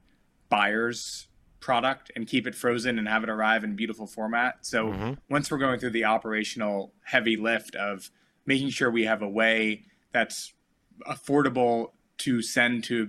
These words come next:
Speaker 1: buyers across the country, particularly in a covid world where you're not delivering, hand delivering samples. Okay, we also can use that capability for our super fans who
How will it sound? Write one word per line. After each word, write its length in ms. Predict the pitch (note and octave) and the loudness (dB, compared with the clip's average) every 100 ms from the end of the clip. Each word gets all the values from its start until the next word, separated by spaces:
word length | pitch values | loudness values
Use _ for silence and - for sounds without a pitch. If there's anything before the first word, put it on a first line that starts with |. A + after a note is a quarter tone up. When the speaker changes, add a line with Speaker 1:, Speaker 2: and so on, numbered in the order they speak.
| - | -2
Speaker 1:
buyers 500 | G#2+ A#2 A#2 G2+ F#2+ | 2 2 2 -2 -6
across 380 | G2+ G#2+ G2 - | -6 -6 -4 -6
the 60 | |
country, 440 | G2+ G#2 G2 G#2+ A2 | -10 -10 -6 -4 -6
particularly 640 | - A2 A#2+ A2+ A2 G#2+ | -6 -8 -6 0 0 2
in 80 | G#2 | -2
a 60 | G2 | -2
covid 340 | B2 A2+ A2 | 0 2 0
world 320 | G#2 G#2 G#2 | 2 0 0
where 120 | G#2 | -2
you're 120 | G2+ G#2 | -4 0
not 260 | G#2 G2+ - _ _ _ _ _ _ | 0 0 -8 _ _ _ _ _ _
delivering, 460 | - A#2+ A#2+ A#2 A2 | 0 4 6 6 4
hand 180 | A#2+ A#2 | 2 0
delivering 420 | A2 A#2 A2+ G2+ | 0 2 2 0
samples. 680 | - G#2 F#2 F#2+ F#2 - - _ _ _ B2+ | -2 -4 -4 -8 -8 -10 -12 _ _ _ -2
Okay, 220 | A#2 A#2 | 2 2
we 120 | A2+ | 4
also 260 | A#2 A#2 A#2 | 4 2 -6
can 180 | A#2 | -4
use 160 | A2 G#2+ | -2 0
that 140 | G#2+ | -2
capability 560 | G#2+ A2+ G#2+ A#2 B2 A#2+ | -2 -6 -4 2 4 4
for 180 | A2+ G#2+ | 2 -2
our 80 | G#2 | -2
super 360 | - D#3+ D3 | -4 0 0
fans 480 | A#2+ A#2+ A2+ A2+ G#2+ | 2 2 2 2 -2
who 300 | A2+ G#2+ G#2+ | -2 -2 -4